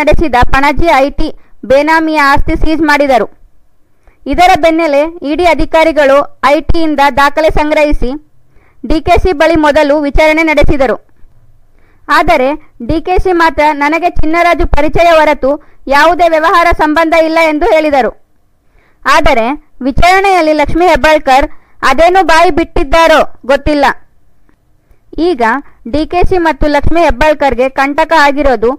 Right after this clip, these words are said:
ಈ ಕಪ್ಪು ಚಿನ್ನ. ಡಿ ಕೆ ಶಿ ಮತ್ತು ಲಕ್ಷ್ಮಿ ಕೇವಲ ರಾಜಕೀಯವಾಗಿ ಗುರು ಶಿಷ್ಯ ಮಾತ್ರವಲ್ಲ, ಖಾಸಗಿಯವಾಗಿ business partners.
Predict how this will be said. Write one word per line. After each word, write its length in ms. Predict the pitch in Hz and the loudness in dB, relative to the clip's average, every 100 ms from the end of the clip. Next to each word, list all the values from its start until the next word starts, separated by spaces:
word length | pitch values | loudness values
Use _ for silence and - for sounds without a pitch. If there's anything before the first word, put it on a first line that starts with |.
| - - - | -10 -16 -8
ಈ 120 | 320 | -4
ಕಪ್ಪು 340 | 330 285 - - | 0 2 4 4
ಚಿನ್ನ. 240 | 285 262 196 - - - - - - - - | 2 0 -4 -10 -18 -20 -20 -20 -20 -16 -4
ಡಿ 160 | 294 320 | -4 0
ಕೆ 120 | 381 403 | 2 2
ಶಿ 100 | 381 | 2
ಮತ್ತು 320 | 339 311 269 311 294 277 | 0 0 -2 -2 -4 -2
ಲಕ್ಷ್ಮಿ 300 | - 320 359 | 0 0 0
ಕೇವಲ 340 | 294 302 320 311 | 0 2 2 2
ರಾಜಕೀಯವಾಗಿ 800 | 277 285 339 330 330 311 277 277 | 2 0 -2 0 0 2 0 -2
ಗುರು 220 | 262 311 - | -2 2 4
ಶಿಷ್ಯ 220 | 302 320 | 4 2
ಮಾತ್ರವಲ್ಲ, 560 | 294 294 302 285 269 226 - _ _ _ _ _ - | 2 0 0 2 2 -2 -6 _ _ _ _ _ -4
ಖಾಸಗಿಯವಾಗಿ 840 | 285 302 349 320 349 330 302 254 302 | 0 2 2 0 0 2 2 0 -6
business 440 | 254 285 294 320 | -6 -6 -2 -2
partners. 520 | - 285 254 269 196 | 0 -2 0 0 2